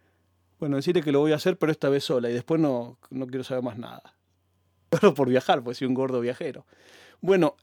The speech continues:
estábamos con Tommy en Hawái.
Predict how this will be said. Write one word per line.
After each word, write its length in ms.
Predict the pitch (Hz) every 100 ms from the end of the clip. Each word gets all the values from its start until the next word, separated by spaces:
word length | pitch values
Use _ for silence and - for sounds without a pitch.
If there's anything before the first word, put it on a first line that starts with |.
| _
estábamos 560 | 160 - 240 226 190 -
con 280 | - 147 139
Tommy 500 | 214 196 147 120 92 _ _ _ _ _ _ _ _ _ _ _ _ _ _ -
en 120 | 151
Hawái. 540 | - 131 190 156 147